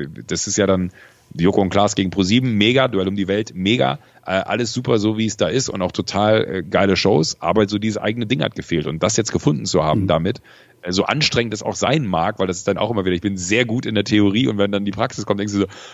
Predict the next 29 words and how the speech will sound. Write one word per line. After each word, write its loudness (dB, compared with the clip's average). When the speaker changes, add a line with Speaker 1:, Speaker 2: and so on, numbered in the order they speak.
Speaker 1:
„Oh 4
Gott, 2
äh, -4
das -6
hätte 0
ich, 0
das -2
hab -2
ich 0
total 0
vergessen, 0
wie 2
hart 2
das 0
sein -2
kann“, -8
äh, -8
weil -2
es -8
wirklich -2
einfach 0
so, 0
so 0
eine, 4
äh, 0
Kraftanstrengung 0
im 2
Kopf -2
ist. -2